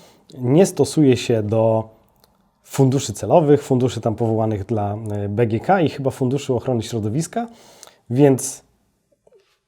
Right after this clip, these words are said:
rząd sobie uchwalił jakiś tam budżet, ale to, co wepchnie w te fundusze celowe, fundusze powiązane dla B G K czy Fundusz Ochrony Środowiska,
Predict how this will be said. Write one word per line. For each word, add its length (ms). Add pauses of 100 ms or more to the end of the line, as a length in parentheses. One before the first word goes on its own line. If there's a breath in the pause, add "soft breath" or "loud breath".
(220)
rząd 220
sobie 160
uchwalił 240
jakiś 160
tam 120
budżet, 400 (720 soft breath)
ale 560 (420)
to, 120
co 140
wepchnie 320
w 40
te 100
fundusze 340
celowe, 340
fundusze 500
powiązane 540
dla 320
B 140
G 120
K 280
czy 400
Fundusz 380
Ochrony 240
Środowiska, 640